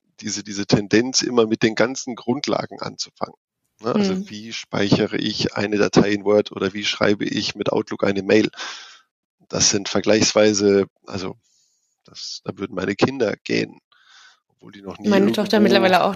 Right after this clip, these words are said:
Speaker 1: Genau. Ähm, sondern dass man da so ein bisschen bedarfsgerechter irgendwie für die passende Zielgruppe tatsächlich dann die Inhalte erstellt und eben nicht mehr der Vollständigkeit halber alles abdeckt, sondern das, was tatsächlich,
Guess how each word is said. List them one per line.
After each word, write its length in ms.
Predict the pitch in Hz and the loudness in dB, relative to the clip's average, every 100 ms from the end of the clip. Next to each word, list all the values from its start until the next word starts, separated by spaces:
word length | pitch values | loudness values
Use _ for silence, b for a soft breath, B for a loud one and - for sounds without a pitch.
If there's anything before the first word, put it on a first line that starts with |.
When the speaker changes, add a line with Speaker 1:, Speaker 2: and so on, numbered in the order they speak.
| - | 2
Speaker 1:
Genau. 300 | 117 101 - _ _ _ _ _ | 2 2 -2 _ _ _ _ _
Ähm, 360 | 104 98 92 95 | -6 -6 -8 -12
sondern 200 | 101 98 | -8 -6
dass 180 | 92 - | -4 -6
man 140 | 104 101 | -6 2
da 180 | 104 | 2
so 100 | 113 | 2
ein 100 | 110 104 | -2 -4
bisschen 260 | 113 113 | -4 -2
bedarfsgerechter 1080 | 104 - 107 139 - - 113 110 - - 117 104 | -4 -2 0 0 -2 -2 0 4 2 4 2 2
irgendwie 520 | 90 120 107 110 110 | -2 -8 -10 -8 -8
für 420 | - - 139 139 | -10 -18 -10 -8
die 160 | 120 117 | -8 -8
passende 580 | 117 113 - 113 101 | -4 -4 -4 -8 -8
Zielgruppe 640 | - - 160 - 110 - 107 | -6 -8 -8 -8 -10 -4 -4
tatsächlich 480 | - - 104 101 | -4 -4 -4 -4
dann 180 | - 95 | -4 -4
die 120 | 98 - | -6 -6
Inhalte 440 | 113 92 101 - | -6 -4 -4 -4
erstellt 400 | - - 117 110 | -6 -2 -2 -2
und 120 | - | -8
eben 300 | - 107 107 117 | -8 -8 -10 -8
nicht 280 | 127 - | -4 -4
mehr 240 | 117 107 98 _ _ _ _ | -2 0 0 _ _ _ _
der 100 | 107 | -6
Vollständigkeit 1000 | - 117 156 - 113 104 101 - 104 101 | -2 0 0 2 0 2 -2 0 0 2
halber 400 | - 101 101 - | 0 2 0 0
alles 320 | - 165 - | 2 2 2
abdeckt, 460 | - - - 131 - | -6 -14 -2 -2 0
sondern 400 | 107 101 101 95 | -10 -2 -2 -2
das, 280 | 104 104 - | -6 -6 -4
was 240 | 107 101 - | -4 -4 -4
tatsächlich, 720 | 101 - 104 - 107 - | -6 -4 -6 -6 -6 -4